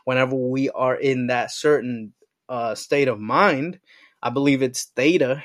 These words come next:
if I'm not mistaken. It's, uh, the state right before we're falling asleep. We don't have those walls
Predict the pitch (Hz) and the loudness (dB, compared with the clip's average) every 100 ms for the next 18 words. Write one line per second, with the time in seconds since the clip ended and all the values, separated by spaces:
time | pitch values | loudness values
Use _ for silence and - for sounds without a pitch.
0 | - 123 120 127 127 117 - 127 127 135 | -14 -6 -2 0 -2 -4 -4 -4 -4 -6
1 | 160 156 _ _ _ - 127 - 120 110 | -8 -10 _ _ _ -8 -8 -4 -4 -2
2 | 120 117 110 110 - 135 135 117 131 135 | -2 -4 -6 -12 -4 0 0 0 -2 -4
3 | 117 131 123 117 - 135 120 110 - 120 | -6 -4 -4 -4 0 0 0 -6 -10 -4
4 | 175 - _ _ _ _ _ _ _ _ | -4 -6 _ _ _ _ _ _ _ _
5 | _ _ _ 127 131 156 160 156 139 123 | _ _ _ -2 4 6 8 6 6 2
6 | - - _ 120 123 147 139 - 131 131 | -10 -20 _ 2 4 6 2 0 4 4
7 | 120 117 120 117 113 117 117 113 | 4 -2 -2 -2 -4 -2 -2 -4